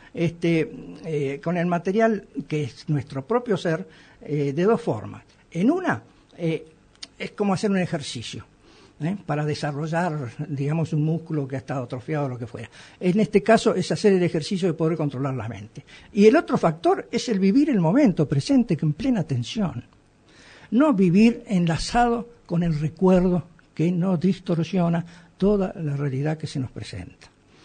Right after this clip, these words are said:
Entonces, el factor de la atención es un factor vivo, dinámico,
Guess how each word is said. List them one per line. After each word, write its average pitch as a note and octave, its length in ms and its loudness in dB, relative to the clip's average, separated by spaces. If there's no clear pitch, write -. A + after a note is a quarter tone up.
Entonces, F3 440 0
el D#3+ 180 -2
factor G#3+ 460 -2
de F#3+ 100 4
la D#3+ 80 4
atención D#3 680 2
es G3+ 240 0
un G3+ 140 0
factor E3+ 440 -2
vivo, F3+ 500 2
dinámico, D#3+ 800 0